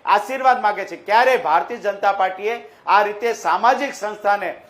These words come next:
જોડવાનો કે અન્ય રીતે પ્રયોગ કરવાનો, ઉપયોગ કરવાનો પ્રયાસ નથી કર્યો. અમે સ્પષ્ટ માનીએ છીએ, ખોડલધામ એક બિન રાજકીય સંસ્થા છે. એમના સંસ્થાના વડાઓએ પણ વારંવાર કીધું છે, આ બિન રાજકીય સંસ્થા છે,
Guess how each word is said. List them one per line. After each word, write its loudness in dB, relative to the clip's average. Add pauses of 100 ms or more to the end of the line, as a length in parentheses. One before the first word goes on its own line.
(280)
જોડવાનો 0
કે -6
અન્ય -2
રીતે -4
પ્રયોગ -6
કરવાનો, 0
ઉપયોગ -2
કરવાનો -4
પ્રયાસ -2
નથી -4
કર્યો. -2 (160)
અમે -4
સ્પષ્ટ 2
માનીએ 0
છીએ, -12 (120)
ખોડલધામ 0
એક -6
બિન -2
રાજકીય 2
સંસ્થા 0
છે. -6
એમના -2
સંસ્થાના -2
વડાઓએ 6
પણ 0
વારંવાર 2
કીધું -8
છે, -10
આ 0
બિન -8
રાજકીય -4
સંસ્થા -8
છે, -10